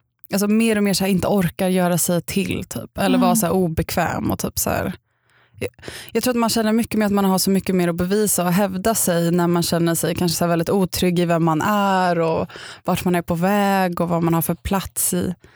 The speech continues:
Speaker 1: i den här
Speaker 2: Mm.
Speaker 1: världen <laughs> och den här gruppen.
Speaker 2: Mm.
Speaker 1: Och jag kan fortfarande vara osäker, men nu känner jag mig mer så här trygg i vad jag, vad jag vill, vad jag vill göra och att jag inte har samma hävdelsebehov, liksom.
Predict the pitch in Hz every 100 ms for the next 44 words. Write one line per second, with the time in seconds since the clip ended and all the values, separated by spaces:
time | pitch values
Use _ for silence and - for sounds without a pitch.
0 | - - _ _ _ _ - 185 185 -
1 | 180 185 220 175 185 214 226 208 214 247
2 | 214 196 185 175 202 - - - 240 240
3 | 233 233 - 196 196 202 214 208 190 190
4 | 196 - 185 165 170 180 - 170 160 160
5 | 160 160 170 175 _ - - - - -
6 | - _ - - - 190 180 165 165 165
7 | 165 80 - 175 165 165 175 - - -
8 | _ _ - 175 170 165 170 170 165 170
9 | 160 165 160 160 165 160 156 175 160 160
10 | 156 160 156 185 170 - - - 208